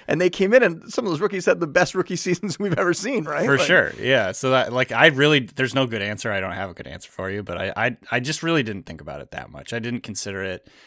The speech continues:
Speaker 2: a huge downgrade. Um, because I knew, like, for the most part, these guys are just working their asses off. You know, the fact they're not playing games i-, is a factor, but I don't know how to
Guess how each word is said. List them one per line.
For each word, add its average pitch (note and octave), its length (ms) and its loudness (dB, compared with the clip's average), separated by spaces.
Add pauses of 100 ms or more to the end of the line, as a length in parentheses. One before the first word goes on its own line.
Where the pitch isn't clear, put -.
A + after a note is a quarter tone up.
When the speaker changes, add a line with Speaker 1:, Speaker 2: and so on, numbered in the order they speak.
(140)
Speaker 2:
a G2+ 60 -4
huge A#2+ 440 -4
downgrade. F#2+ 640 -6 (440)
Um, G2 500 -6 (600)
because B2 220 4
I C3 60 6
knew, C3 300 4
like, A#2 400 0
for - 160 -6
the A#2+ 100 -4
most B2+ 240 0
part, A#2+ 180 2
these G#2+ 140 -6
guys G#2+ 280 0
are G2+ 40 -10
just F#2+ 200 -10
working G#2 220 -8
their F2+ 120 -6
asses G2+ 300 -6
off. F2+ 400 -6
You A2 140 -12
know, E2+ 260 -12 (240)
the G2+ 180 -12
fact A#2+ 200 -2
they're A#2+ 80 -4
not A2 160 -6
playing G#2+ 220 -8
games G2+ 380 -8
i-, G2 180 -8
is G#2 220 -8
a G#2+ 60 -12
factor, G#2 420 -4
but B2 120 -2
I G#2+ 60 0
don't G#2 180 -4
know G2+ 100 -10
how G#2 300 -6
to F#2+ 260 -10